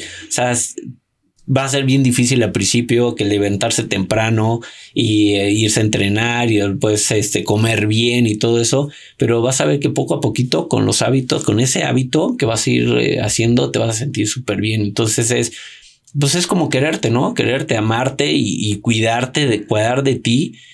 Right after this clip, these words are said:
Y de ahí ya, o sea, creo que con eso puedes lograr lo que sea. Entonces, simplemente, haz qué, qué es lo que quieres hacer, a dónde quieres llegar con el deporte,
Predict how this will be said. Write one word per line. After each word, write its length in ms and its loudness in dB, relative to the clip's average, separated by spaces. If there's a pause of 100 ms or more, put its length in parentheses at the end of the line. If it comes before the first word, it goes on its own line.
(100)
Y 160 0
de 120 0
ahí 260 2
ya, 260 -2
o 80 -2
sea, 200 -2
creo 180 -2
que 100 -8
con 220 2
eso 180 0
puedes 200 2
lograr 300 0
lo 140 0
que 120 -4
sea. 300 0
Entonces, 560 -2 (600)
simplemente, 1040 0 (420)
haz 260 -2
qué, 220 -8
qué 120 -2
es 40 2
lo 100 0
que 100 -10
quieres 240 0
hacer, 260 0
a 80 0
dónde 300 2
quieres 520 0 (140)
llegar 600 0 (260)
con 200 2
el 120 2
deporte, 720 0